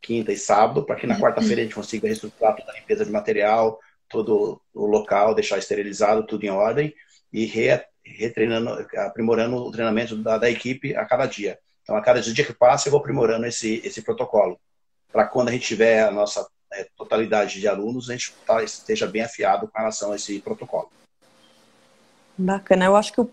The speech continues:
Speaker 2: o, se eu não me engano, o Paulo fez uma pergunta, ele fez, é, direto no meu WhatsApp. Paulo, se você estiver ouvindo a gente,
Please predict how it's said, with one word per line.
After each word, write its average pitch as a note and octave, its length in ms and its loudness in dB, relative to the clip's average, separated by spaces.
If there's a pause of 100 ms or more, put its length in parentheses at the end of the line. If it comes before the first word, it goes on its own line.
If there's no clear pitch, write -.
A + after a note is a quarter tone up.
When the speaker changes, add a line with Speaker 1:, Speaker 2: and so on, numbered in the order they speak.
Speaker 2:
o, G3 380 2
se G3+ 100 -6
eu G#3 40 -2
não G#3 60 0
me G#3 60 0
engano, A3 220 2
o - 20 -12
Paulo G#3+ 640 4
fez G3+ 160 -6
uma G#3 140 -8
pergunta, A3 360 -8
ele A3+ 140 -2
fez, A3 340 0 (160)
é, F#3+ 200 0
direto G3+ 420 -2
no F#3+ 80 -4
meu F#3 140 -6
WhatsApp. A3+ 580 -2
Paulo, A3 300 2
se - 80 -16
você A3 60 -8
estiver F#3+ 280 -8
ouvindo F#3 260 -8
a F3+ 60 0
gente, A3 420 -4